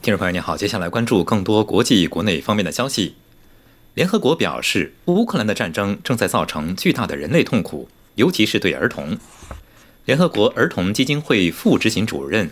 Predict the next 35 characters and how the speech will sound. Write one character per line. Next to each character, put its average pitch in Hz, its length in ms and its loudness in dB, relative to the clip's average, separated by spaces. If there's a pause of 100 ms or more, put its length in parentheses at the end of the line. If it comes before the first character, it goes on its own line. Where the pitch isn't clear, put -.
奥 143 160 0
马 95 140 0
尔· 71 160 0 (100)
阿 139 140 0
卜 90 160 -6
迪 78 160 -6
称， 113 280 0 (540)
在 127 160 -2
其 101 240 2
支 143 140 2
持 107 160 0
的 87 140 4
乌 127 140 0
克 120 140 -4
兰 73 180 -4
东 139 160 0
部 131 140 0
的 76 100 0
八 - 160 -2
十 - 140 -4
九 117 160 2
所 73 240 0
学 90 100 -4
校 82 220 -4
中， 92 260 -2 (360)
有 113 160 4
十 127 180 4
五 185 160 4
所 76 240 -2
被 87 220 0
损 71 340 -4
坏 135 340 -4
或 - 200 0
摧 143 200 0
毁。 - 260 -6